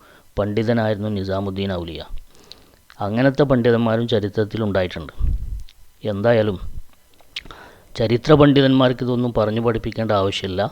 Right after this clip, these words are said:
അപ്പോൾ ജനങ്ങളിതൊക്കെ തിരിച്ചറിയുന്നുണ്ട് എന്നുള്ള ഒരു ബോധം ഉണ്ടാവട്ടെ.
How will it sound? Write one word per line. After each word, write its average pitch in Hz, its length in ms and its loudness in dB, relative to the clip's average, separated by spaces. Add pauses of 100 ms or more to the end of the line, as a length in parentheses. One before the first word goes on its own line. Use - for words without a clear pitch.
(500)
അപ്പോൾ 104 140 -4
ജനങ്ങളിതൊക്കെ 113 760 -2 (540)
തിരിച്ചറിയുന്നുണ്ട് 131 760 4
എന്നുള്ള 110 380 2
ഒരു 107 220 2
ബോധം 95 380 -2 (1300)
ഉണ്ടാവട്ടെ. 101 600 0